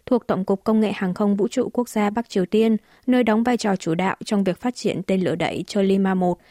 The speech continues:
mang theo vệ tinh trinh sát Malikyong một của miền Bắc. Trong số mười một cá nhân, ngoại trừ bí thư Đại sứ quán Bắc Triều Tiên tại Nga Jin Su Nam,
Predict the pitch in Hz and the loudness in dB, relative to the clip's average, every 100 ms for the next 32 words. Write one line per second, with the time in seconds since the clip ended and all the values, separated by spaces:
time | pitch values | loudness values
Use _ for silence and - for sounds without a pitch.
0 | - - 226 214 220 - - 214 208 208 | -6 0 2 2 0 -2 0 0 2 0
1 | 226 247 - 226 208 202 202 196 190 175 | 0 -2 -2 -2 2 2 2 0 2 0
2 | - 175 180 170 202 277 _ _ _ _ | -2 -2 -2 0 -2 -2 _ _ _ _
3 | _ _ _ - - 294 269 247 277 233 | _ _ _ -8 0 2 4 4 6 4
4 | - 202 233 254 254 - _ 254 208 247 | 2 2 4 4 2 -2 _ -2 0 2
5 | 226 214 233 269 247 - - 202 190 190 | 2 2 2 2 2 0 -2 -2 0 0
6 | 226 - 220 185 208 208 - 202 214 220 | 0 -2 -2 0 0 0 -2 0 2 2
7 | 220 - 220 214 220 214 220 | 0 0 0 2 2 4 4